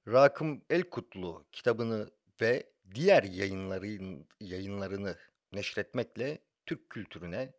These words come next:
e, çok büyük hizmetlerde ve bu hizmetleri sürdüreceğine de inanıyorum. Tarihimizde, sanatımızda, bilim geçmişimizde önemli hizmetlerde bulunmuş kişilerin biyografileri, bunların neşvüneva bularak okuyucularla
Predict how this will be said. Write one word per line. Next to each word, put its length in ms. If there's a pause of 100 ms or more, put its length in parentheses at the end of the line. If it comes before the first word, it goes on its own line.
(120)
e, 220
çok 260
büyük 160
hizmetlerde 680 (280)
ve 280 (220)
bu 380
hizmetleri 920 (100)
sürdüreceğine 1000
de 240 (280)
inanıyorum. 480 (240)
Tarihimizde, 840
sanatımızda, 960 (200)
bilim 240
geçmişimizde 920 (140)
önemli 280
hizmetlerde 560
bulunmuş 560
kişilerin 720
biyografileri, 720 (240)
bunların 360
neşvüneva 800
bularak 680 (140)
okuyucularla 840